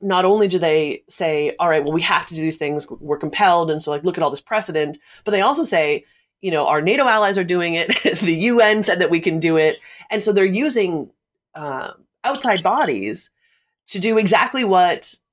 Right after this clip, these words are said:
the, the Senate, when Wilson was president, was saying they were going to do, right? And so we see that the U N and nato had become these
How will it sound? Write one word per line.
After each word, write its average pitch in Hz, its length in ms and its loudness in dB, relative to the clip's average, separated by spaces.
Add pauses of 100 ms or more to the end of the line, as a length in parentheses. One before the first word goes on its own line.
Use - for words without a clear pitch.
(200)
the, 160 500 -4
the 170 100 -2
Senate, 226 460 0 (140)
when 160 280 -4
Wilson 262 240 0
was 190 120 -4
president, 143 360 -6
was 156 100 -2
saying 151 300 -2
they 156 120 0
were 156 100 0
going 151 200 -2
to 131 60 -2
do, 175 340 -2 (480)
right? 143 300 -8 (500)
And 175 180 -6
so 175 280 0
we 180 180 -2
see 277 280 -4
that 180 140 -4
the 175 100 -4
U 214 220 0
N 190 180 2
and 160 140 0
nato 165 460 0
had 180 260 -2
become 165 760 -2 (300)
these 202 200 -4